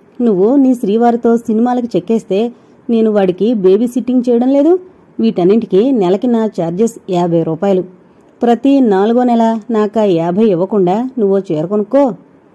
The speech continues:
"వదిన, ఆడపడుచులు హాస్యాలాడుకుంటుంటే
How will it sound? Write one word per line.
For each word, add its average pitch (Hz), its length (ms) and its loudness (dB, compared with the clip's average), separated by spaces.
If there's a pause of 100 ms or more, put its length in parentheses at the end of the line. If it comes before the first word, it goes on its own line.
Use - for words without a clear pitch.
(440)
"వదిన, 254 480 2
ఆడపడుచులు 220 600 0
హాస్యాలాడుకుంటుంటే 208 1160 -2